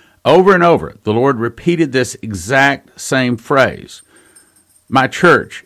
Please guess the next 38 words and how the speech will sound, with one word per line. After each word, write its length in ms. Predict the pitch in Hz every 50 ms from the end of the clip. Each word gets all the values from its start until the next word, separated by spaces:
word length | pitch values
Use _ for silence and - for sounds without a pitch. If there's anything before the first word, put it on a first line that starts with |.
| _ -
does 220 | 127 131 113 104
not 200 | 127 113 - -
really 300 | 104 113 131 143 151 156
believe 460 | 143 - 131 120 104 101 107 104 98 -
I'm 160 | - 117 120
coming 320 | 113 - 131 123 117 110 107
back 280 | 110 110 110 - -
soon." 460 | - - - 175 151 107 - - - - _ _ _ _ _ _ _ _ _ _ _
Finally, 580 | _ - - 123 127 135 139 143 156 165 143 -
I 220 | - 117 110 107
sheepishly 720 | - - - - 165 160 - 147 143 - - - 139 131 120
raised 420 | 110 123 127 135 135 135 - -
my 220 | 113 120 117 117
hand 500 | 110 - - 165 160 147 123 120 123 117
and 180 | 123 120 120 117
said, 380 | - - 123 117 117 110 - - _ -
"Well, 400 | - - - - 80 80 104 101
actually, 480 | 120 143 143 143 - - 151 143 147 135
Lord, 440 | 135 139 135 139 139 139 113 - - -
your 260 | - - 120 131 139 110
church 440 | - - 143 110 - - - - - 113
does 380 | 143 143 151 160 160 143 - -
believe 500 | - 101 110 110 101 95 87 87 85 -
that 100 | 107 104
you're 180 | 95 98 107 98
coming 300 | - 117 110 104 95 87
back 240 | 92 85 - - -
soon." 340 | - 131 - 101 - - - _ _ _ _ _ _ _ _ _ _ _ _ _ _
And 140 | - 123 123
he 100 | 117 110
said, 280 | - - 127 117 117 95
his 220 | 92 120 110 92
voice 360 | - - 110 123 156 160 -
changed 500 | - - - 117 110 107 107 113 - -
and 160 | - - 104 90
said, 400 | - 123 110 107 101 101 101 - _ _ _ _ -
"My 180 | - 113 117 113
church 500 | 113 - - 131 123 117 101 - -